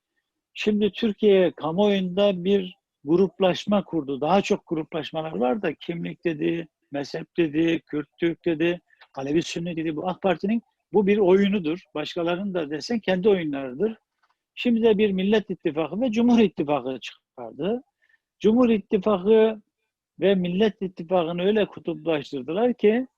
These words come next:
kendi iç bünyede sıkıntılar çoğaldıkça Millet İttifakı dedikleri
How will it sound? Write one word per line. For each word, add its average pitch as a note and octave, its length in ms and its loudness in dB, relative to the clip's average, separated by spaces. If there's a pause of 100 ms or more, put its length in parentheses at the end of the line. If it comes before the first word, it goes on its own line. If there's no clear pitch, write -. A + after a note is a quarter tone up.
(580)
kendi F#3+ 380 0
iç B3 360 2
bünyede G#3+ 440 4
sıkıntılar F3 880 -2
çoğaldıkça A3+ 800 0
Millet G3+ 420 -2
İttifakı F3+ 600 -4
dedikleri E3 600 0